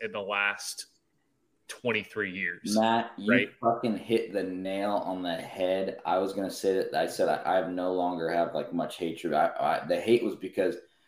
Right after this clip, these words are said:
Speaker 2: as a Dodger fan, I'm seeing Jared, you know, Jeter win five rings. They haven't done <laughs> shit. Like, who gives a shit if they get one? It's the first, right? So it's like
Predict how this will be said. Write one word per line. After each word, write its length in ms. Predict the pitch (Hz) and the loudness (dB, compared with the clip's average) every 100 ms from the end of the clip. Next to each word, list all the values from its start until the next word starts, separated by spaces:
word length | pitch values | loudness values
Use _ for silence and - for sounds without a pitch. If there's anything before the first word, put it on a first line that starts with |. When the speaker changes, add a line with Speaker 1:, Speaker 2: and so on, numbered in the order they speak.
| _ _ 92 | _ _ -2
Speaker 2:
as 140 | 87 | -2
a 40 | 85 | 2
Dodger 400 | 90 90 98 90 | 4 4 4 -2
fan, 480 | - 90 87 85 - - | -2 -2 0 -4 -6 -10
I'm 140 | 92 | -8
seeing 480 | - 107 98 92 73 | -4 -2 -2 -4 -6
Jared, 500 | 95 95 98 95 - | 0 4 4 4 0
you 80 | 90 | -2
know, 240 | 85 80 - - - _ | -2 -4 -10 -20 -20 _
Jeter 380 | - 107 104 90 | 0 4 6 4
win 180 | 95 98 | 2 0
five 400 | - 104 95 90 | 4 6 6 6
rings. 520 | 87 98 90 85 - - _ - - _ | 2 0 0 -2 -4 -16 _ -20 -20 _
They 80 | 131 | 6
haven't 260 | 156 139 110 | 8 6 6
done 200 | 113 - | 6 6
<laughs> 0 | |
shit. 360 | - 135 131 | 2 4 4
Like, 120 | 101 | 4
who 100 | 131 | 0
gives 300 | 127 123 131 | 4 4 4
a 60 | 95 | -2
shit 200 | - 98 90 | 0 0 0
if 60 | |
they 100 | 92 | 0
get 220 | 90 98 92 | 0 0 0
one? 240 | 95 90 | 0 0
It's 140 | 90 - | -2 -6
the 80 | |
first, 340 | - 117 117 107 | 0 4 4 8
right? 240 | 113 - | 8 8
So 140 | - 113 | 4 4
it's 100 | 117 | 6
like 240 | 107 | 6